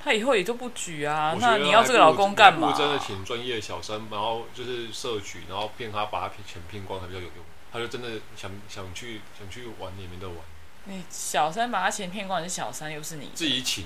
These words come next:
Speaker 2: 的啊，帮他想好拆账啊。
Speaker 1: 没有，结婚前就要先跟他讲了，你只要出轨，你就要给我多少钱。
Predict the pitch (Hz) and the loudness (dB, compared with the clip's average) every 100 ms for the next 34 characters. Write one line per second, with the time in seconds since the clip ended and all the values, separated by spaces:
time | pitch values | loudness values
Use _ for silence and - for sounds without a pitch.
0 | 82 95 101 101 104 107 104 101 - 123 | -8 -4 0 2 2 2 0 -8 -10 -4
1 | 131 120 101 95 92 - 98 104 95 87 | -4 -4 -6 -8 -10 -10 -8 -6 -6 -8
2 | 82 82 82 80 - - 170 165 175 185 | -12 -12 -12 -12 -14 -12 -10 -10 -4 -2
3 | 190 208 214 165 185 185 190 170 165 170 | -2 -4 -6 -4 -2 -2 -4 -4 -4 -4
4 | 139 - - - 143 156 170 190 185 185 | -8 -8 -12 -12 -8 0 0 0 -8 -6
5 | 127 117 156 147 117 127 82 - | -6 -4 -6 -6 -6 -8 -6 -8